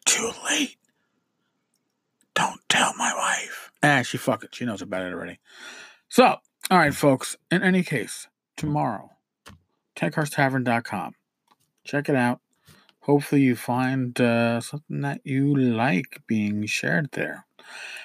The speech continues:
And on that note, as always, if you're listening on iTunes, please give us a review. If, uh, you're not,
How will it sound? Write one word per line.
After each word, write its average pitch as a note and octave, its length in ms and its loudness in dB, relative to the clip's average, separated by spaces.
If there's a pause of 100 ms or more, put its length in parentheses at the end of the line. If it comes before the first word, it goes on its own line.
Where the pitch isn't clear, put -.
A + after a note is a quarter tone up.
(360)
And D#3 640 6
on D3 280 6
that D3 300 6
note, G3+ 340 6
as B2+ 280 2 (120)
always, F#3 720 4 (800)
if - 60 -14
you're C3+ 100 0
listening C#3+ 320 0
on C#3 180 2
iTunes, A2+ 460 2 (1200)
please - 440 -8 (880)
give F4+ 180 2
us G#3 140 6
a F3 60 4
review. - 260 -2 (1800)
If, C3+ 640 2
uh, C#3 480 8 (960)
you're C3 80 -2
not, G3 240 6